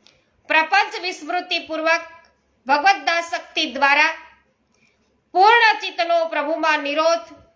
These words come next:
એ પુષ્ટિ ભક્તિનું ફળ છે. અને અતિશય સંક્ષેપમાં ઉપર જણાવ્યા પ્રમાણે, આપણે આગળ જે જાણ્યું એ પ્રમાણે માયાવાદનું ખંડન કરી શ્રી દયારામભાઈ શ્રીમદ વલ્લભાચાર્ય મહાપ્રભુજીના શુદ્ધાદ્વૈત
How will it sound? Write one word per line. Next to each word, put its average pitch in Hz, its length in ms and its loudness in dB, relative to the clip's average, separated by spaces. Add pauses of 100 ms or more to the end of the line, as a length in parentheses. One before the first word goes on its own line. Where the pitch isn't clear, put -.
(100)
એ 294 420 2
પુષ્ટિ 339 320 -6
ભક્તિનું 285 680 -6 (280)
ફળ 311 200 2
છે. - 380 -14 (1000)
અને 285 160 -2
અતિશય 403 600 -2
સંક્ષેપમાં 311 880 -4 (680)
ઉપર 370 340 0
જણાવ્યા 320 500 -2
પ્રમાણે, 285 460 -4 (400)
આપણે 262 280 0
આગળ 277 300 0
જે 269 220 -6
જાણ્યું 285 400 0
એ 302 140 2
પ્રમાણે 214 560 -8 (400)
માયાવાદનું 311 920 -2
ખંડન 302 340 -6
કરી 320 500 -6 (340)
શ્રી 285 180 0
દયારામભાઈ 320 840 0
શ્રીમદ 285 360 -6
વલ્લભાચાર્ય 311 720 0
મહાપ્રભુજીના 294 1120 -4
શુદ્ધાદ્વૈત 277 720 -4